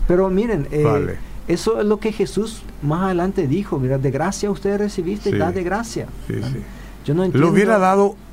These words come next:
Speaker 2: antes, en algún, en algún otro momento,
Speaker 1: Sí.
Speaker 2: no pagando el, el,
Speaker 1: Sí.
Speaker 2: el favor no
Speaker 1: Eh,
Speaker 2: merecido.
Speaker 1: entonces, eh, en vez de dejarle dinero, él le pide que le permita llevarse algo de tierra de Israel,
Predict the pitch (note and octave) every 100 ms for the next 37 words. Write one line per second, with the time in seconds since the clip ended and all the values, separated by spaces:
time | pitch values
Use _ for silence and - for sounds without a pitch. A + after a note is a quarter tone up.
0 | - - D#3 F#3+ G#3 G3 D3 C3+ A#2 C3+
1 | C3+ C3+ G3+ A#3 - E3+ F3 E3+ A#3+ B3+
2 | F#3 F#3 F3+ D#3 D3+ D#3 C#3+ G#2 G#2+ A#2+
3 | B2+ D#3+ G3 - - C#3 C#3 D3+ D3+ B2+
4 | C3 - - B2+ A2+ G2+ F#2+ A#2 G#2+ -
5 | C#3+ C3+ A2 B2 G2+ A#2+ C3 A#2+ A#2+ -
6 | A2+ A#2+ A#2+ A2 E2+ E2 - G#3 F3+ D#3+
7 | A3+ A3+ A#3+ G#3+ - - - A3+ E3+ E3+
8 | D#3+ D3+ - G3 F3 D#3+ A#3 A#3+ G#3 D3+
9 | - G3 D#3 D3+ - G3 A3+ A3 F3+ D3
10 | D3 E3+ E3+ G3 A#3 A#3+ G3+ F#3 F3+ F#3
11 | G#3 G3+ F#3 E3+ E3 D#3+ D#3 D#3+ C#3 E3
12 | G#3 G3 F3+ D3+ E3 E3+ F3+ E3 D#3+ E3
13 | - - - - - - - - F#3 F#3
14 | F3 D#3+ F3+ F#3+ F3 F3 D#3 D3+ C#3+ C3
15 | B2+ E3+ A#3